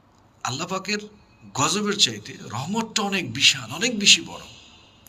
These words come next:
তো এত বড় যে আল্লাহর কাছে যদি কাফের, বেঈমান,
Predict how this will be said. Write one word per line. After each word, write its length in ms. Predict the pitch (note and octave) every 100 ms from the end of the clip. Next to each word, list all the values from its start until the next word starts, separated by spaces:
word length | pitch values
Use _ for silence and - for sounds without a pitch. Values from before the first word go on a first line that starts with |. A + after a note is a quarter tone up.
| _ _
তো 80 | - -
এত 200 | - -
বড় 280 | A#3+ C3 A2+ - - -
যে 200 | G#2 G#2 G#2+
আল্লাহর 320 | A2+ C#3 C#3+
কাছে 380 | - G2 - A2
যদি 360 | G2 F#2 F#2+ F#2 - - - - - - - _ -
কাফের, 480 | A#2+ A#2 - F#2 F#2+ -
বেঈমান, 520 | B2+ D#3+ B2+ G2 E2+